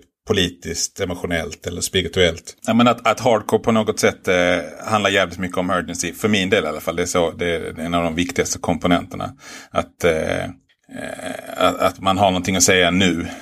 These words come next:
som måste sägas nu och, eh, eventuellt måste fixas och göras nu. Eh, det liksom ligger i, i, eh, essensen av, eh, <clears throat> energin som är hardcore. Att det många gånger blir jävligt svårt att kanske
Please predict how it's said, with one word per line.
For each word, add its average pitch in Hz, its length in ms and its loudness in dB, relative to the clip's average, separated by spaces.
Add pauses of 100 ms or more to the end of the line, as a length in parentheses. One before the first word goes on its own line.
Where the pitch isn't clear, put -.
(100)
som 95 180 0
måste 92 260 2
sägas 85 340 4
nu 80 220 0
och, - 360 -8
eh, 85 360 -8 (200)
eventuellt 82 520 -2
måste - 500 -2
fixas - 440 0
och 90 60 -4
göras 85 300 0
nu. 90 160 -4 (640)
Eh, - 260 -10
det 90 100 4
liksom 87 300 2
ligger 85 240 2
i, 90 340 -4 (220)
i, 92 220 -10
eh, - 380 -12
essensen 90 540 0
av, 85 240 -4
eh, 78 140 -8 (800)
<clears throat> - 60 -2
energin 95 480 0
som 85 160 -8
är 82 40 -8
hardcore. 92 380 -8 (180)
Att 101 140 0
det 110 100 4
många 107 220 2
gånger 98 280 0
blir 95 120 0
jävligt 95 460 2
svårt 90 420 2
att 85 140 -6
kanske 85 460 -6